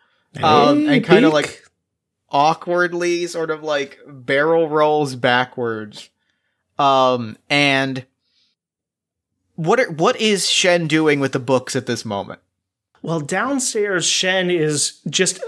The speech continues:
Speaker 2: uh, gleeful is probably the wrong word, but for her, she's very gleefully, uh, kind of washing that new money, uh, from this late night job in. She made sure that Pete got his cut,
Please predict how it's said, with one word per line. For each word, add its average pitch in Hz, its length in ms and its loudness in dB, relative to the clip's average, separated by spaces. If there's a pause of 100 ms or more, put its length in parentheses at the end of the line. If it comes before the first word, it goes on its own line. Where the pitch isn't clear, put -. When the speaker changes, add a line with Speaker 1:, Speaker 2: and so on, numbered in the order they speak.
Speaker 2:
uh, 269 380 -2 (260)
gleeful 226 600 2
is 156 100 0
probably 170 320 0
the 147 100 -2
wrong 151 480 0
word, 127 320 -2
but 139 140 2
for 147 100 -2
her, 160 560 0
she's 170 300 0
very 147 240 2
gleefully, 143 880 -2 (360)
uh, 139 420 2 (280)
kind 170 200 -2
of 131 120 -8
washing 143 580 0
that 143 220 0
new 151 200 -2
money, 143 560 -2 (300)
uh, 147 160 2
from 156 200 -2
this 143 160 2
late 147 240 0
night 139 240 -2
job 135 440 0
in. 147 320 0
She 160 140 -2
made 151 220 2
sure 165 160 0
that 147 160 -2
Pete 170 300 -4
got 147 220 0
his 147 240 -2
cut, - 520 -4